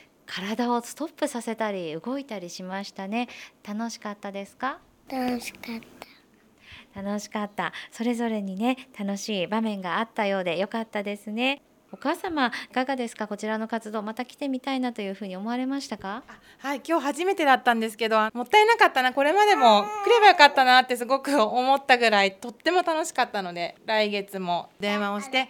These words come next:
Speaker 3: 参加できるようにしたいと思います。
Speaker 1: ありがとうございます。今日はお土産でヘリコプターの折り紙ももらいましたから、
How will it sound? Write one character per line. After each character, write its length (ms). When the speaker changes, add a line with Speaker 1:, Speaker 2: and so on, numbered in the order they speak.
Speaker 3:
参 200
加 100
で 80
き 100
る 60
よ 60
う 40
に 120
し 80
た 100
い 80
と 100
思 140
い 80
ま 160
す。 260
Speaker 1:
あ 80
り 100
が 160
と 160
う 40
ご 100
ざ 180
い 60
ま 160
す。 100
今 120
日 180
は 60
お 20
土 200
産 260
で 140
ヘ 140
リ 80
コ 140
プ 100
タ 140
ー 20
の 120
折 160
り 40
紙 220
も 240
も 80
ら 140
い 60
ま 200
し 60
た 120
か 140
ら、 160